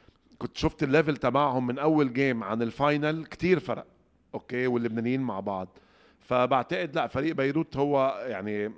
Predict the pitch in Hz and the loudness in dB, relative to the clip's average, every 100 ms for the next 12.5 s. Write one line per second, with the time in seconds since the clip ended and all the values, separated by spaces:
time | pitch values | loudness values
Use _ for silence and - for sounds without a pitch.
0 | 90 123 113 120 139 143 120 - 165 143 | -8 -6 -4 -2 -2 -4 -4 4 4 6
1 | 127 151 - 135 147 139 127 113 107 107 | 0 -2 -2 -2 -2 -2 -2 -2 -2 0
2 | 120 110 120 - _ - - 120 120 120 | 0 0 -6 -10 _ -20 -4 -2 -2 0
3 | 117 117 123 123 107 117 110 113 117 139 | 2 4 2 0 -2 -4 -4 -6 -4 -2
4 | 147 131 113 107 107 107 107 - 139 120 | -2 -2 -2 -2 -2 -2 -4 0 0 2
5 | 113 - 110 104 101 101 95 113 104 101 | -2 -4 -4 -4 -4 -6 -8 -6 -4 -6
6 | 95 110 101 127 127 - 95 - - _ | -8 -10 -2 0 0 -6 -10 -14 -20 _
7 | _ _ _ - 113 110 120 135 139 131 | _ _ _ -2 2 2 0 -8 -2 2
8 | 131 123 143 135 135 107 107 113 127 120 | 2 2 2 2 2 0 0 2 2 2
9 | 104 117 113 110 127 120 110 104 101 123 | 4 4 2 0 -4 -10 -6 -4 -2 0
10 | 104 104 113 110 101 104 107 107 123 123 | 0 0 0 0 -2 -2 -2 -2 -2 -4
11 | 110 113 113 113 - - - 120 104 107 | -2 0 -2 -4 -20 -20 -10 -4 0 0
12 | 107 110 120 113 101 | 2 4 4 2 0